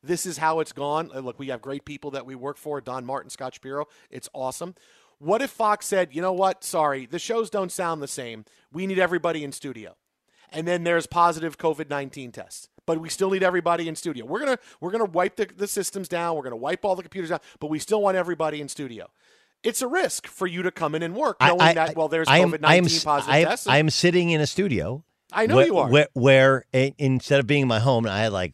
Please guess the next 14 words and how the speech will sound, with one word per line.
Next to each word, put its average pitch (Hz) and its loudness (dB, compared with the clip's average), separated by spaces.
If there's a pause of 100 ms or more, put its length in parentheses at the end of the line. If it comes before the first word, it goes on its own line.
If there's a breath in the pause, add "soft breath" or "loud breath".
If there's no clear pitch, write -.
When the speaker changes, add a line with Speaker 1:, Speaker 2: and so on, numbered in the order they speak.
Speaker 2:
we 98 -4
had, 90 -4
like, 76 -8
dual 104 0
sleepovers 80 -6
last 76 -12
night, 76 -12
so 76 -18
there's 71 -16
just 69 -14
no 76 -8
way 73 -8
I 71 -10
was 71 -12